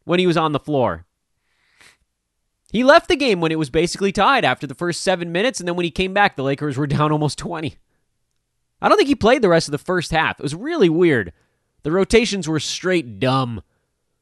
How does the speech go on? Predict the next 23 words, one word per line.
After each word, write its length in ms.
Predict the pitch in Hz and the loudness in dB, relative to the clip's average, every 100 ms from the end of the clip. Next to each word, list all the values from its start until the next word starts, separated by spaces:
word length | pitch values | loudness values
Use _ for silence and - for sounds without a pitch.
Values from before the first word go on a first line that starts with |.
| _ - | _ -4
But 140 | 139 | 0
I 60 | 156 | 4
also, 300 | 170 - 165 | 2 2 2
it 120 | 143 | 2
sort 160 | 151 131 | -2 -2
of 60 | |
doesn't 260 | 113 113 95 | -2 -4 -4
matter. 320 | 87 78 76 | -6 -6 -8
No 100 | 123 | -4
matter 200 | 147 160 | 0 2
what 140 | 165 160 | 2 0
the 60 | |
Lakers 300 | 151 143 127 | -2 -2 -4
are 40 | 120 | -8
throwing 340 | 117 120 107 | -4 -4 -4
at 80 | 92 | -6
anybody, 340 | 90 87 82 | -6 -6 -6
they're 200 | 82 90 | -6 -6
losing, 440 | 90 107 92 87 85 | -4 -6 -4 -8 -8
and 100 | 87 | -8
they're 100 | 87 | -6
losing 340 | 113 95 87 | -6 -6 -8
bad. 300 | 85 76 76 | -8 -8 -12